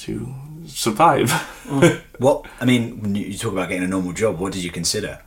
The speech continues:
Speaker 1: I, I did a lot of jobs, uh, crazy jobs. I
Speaker 3: Name a few.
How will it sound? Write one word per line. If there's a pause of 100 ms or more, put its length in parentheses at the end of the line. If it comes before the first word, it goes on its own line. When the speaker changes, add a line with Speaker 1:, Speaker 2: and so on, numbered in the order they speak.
(920)
Speaker 1:
I,
I
did
a
lot
of
jobs, (480)
uh, (260)
crazy
jobs.
I (260)
Speaker 3:
Name
a
few.